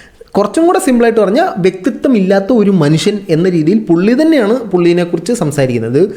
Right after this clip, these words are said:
പാരമ്പര്യമായി കിട്ടിയതാണോ അതോ ജമിനി പുള്ളി ജനിച്ചതിൻ്റെ, പുള്ളിയുടെ മാത്രം ഇവിടെ പാരമ്പര്യമൊന്നുമല്ല, ബാക്കിയേക്കാം.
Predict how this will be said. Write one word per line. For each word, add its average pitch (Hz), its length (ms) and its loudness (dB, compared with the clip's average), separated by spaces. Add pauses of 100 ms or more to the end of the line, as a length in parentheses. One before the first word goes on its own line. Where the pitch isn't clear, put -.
(280)
പാരമ്പര്യമായി 170 580 0
കിട്ടിയതാണോ 214 440 0
അതോ 214 240 2
ജമിനി 139 380 -2
പുള്ളി 175 300 0
ജനിച്ചതിൻ്റെ, 160 480 0
പുള്ളിയുടെ 135 320 -2
മാത്രം 131 320 -2
ഇവിടെ 110 240 -2
പാരമ്പര്യമൊന്നുമല്ല, 120 580 -2
ബാക്കിയേക്കാം. - 500 -4